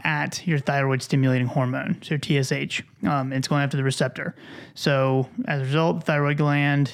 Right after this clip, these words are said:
is stimulated, um, causing it to enlarge, uh, increase the thyroid hormone production, and then you get this elevation in your thyroid hormone levels from there.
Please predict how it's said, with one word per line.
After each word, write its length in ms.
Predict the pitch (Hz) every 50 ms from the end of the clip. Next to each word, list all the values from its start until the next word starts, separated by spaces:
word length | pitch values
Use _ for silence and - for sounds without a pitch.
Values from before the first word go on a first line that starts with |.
| - -
is 520 | - - 147 147 139 135 135 135 135 131 -
stimulated, 640 | - - 180 165 165 160 160 160 160 160 156 151 - - -
um, 420 | - 139 139 135 135 135 135 127 - _ _ _ -
causing 320 | - - 147 139 139 135 131
it 120 | 135 120
to 180 | - 151 139 131
enlarge, 600 | 127 135 156 180 180 170 170 165 156 - - - -
uh, 200 | - 139 135 143
increase 320 | 143 156 147 - 165 147 -
the 100 | - 151
thyroid 320 | 151 151 147 143 143 135
hormone 280 | 147 151 147 143 139 135
production, 680 | - 151 135 151 160 175 - - - 180 170 170 170 - - - - - - - - - -
and 260 | 147 143 135 131 131
then 500 | 135 135 131 131 131 131 135 127 117 - -
you 360 | - - 151 147 139 139 135 - -
get 240 | - 139 - _ -
this 200 | 147 139 - -
elevation 500 | 139 135 135 135 135 135 - 156 139 135
in 100 | 131 131
your 320 | 131 131 127 131 131 131 - - - - - - - _
thyroid 300 | - 151 139 135 131 131 131
hormone 300 | 135 131 131 127 131 127
levels 300 | 127 127 127 127 123 -
from 120 | - 135
there. 320 | 127 127 120 123 135 -